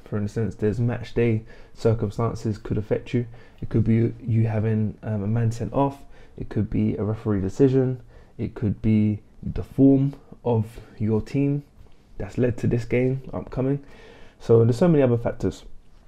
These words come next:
Playing circumstances, you could not be getting the game time you want and you're given the game time. You could have been brought on when the team is getting hammered.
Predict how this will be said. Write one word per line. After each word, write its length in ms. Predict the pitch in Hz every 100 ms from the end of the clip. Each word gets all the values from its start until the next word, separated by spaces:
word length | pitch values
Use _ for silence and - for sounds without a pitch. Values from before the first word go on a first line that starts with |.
| - - -
Playing 240 | 180 170
circumstances, 760 | 131 131 123 113 - 110 104 -
you 120 | 131
could 200 | - 120
not 220 | 120 117
be 100 | 120
getting 280 | 110 98 104
the 60 | 101
game 240 | 127 127
time 220 | 120 117
you 100 | 117
want 260 | 123 123 -
and 120 | 107
you're 140 | 101
given 320 | 101 107 101 95
the 60 |
game 300 | 95 120 123
time. 420 | 117 127 123 120 117 - - -
You 80 | 95
could 160 | 98
have 80 | 107
been 180 | 113 107
brought 320 | 117 120 -
on 400 | - 110 110 107 - - - -
when 100 | 107
the 80 |
team 220 | 107 110 104
is 60 |
getting 200 | - -
hammered. 480 | 107 123 131 127 117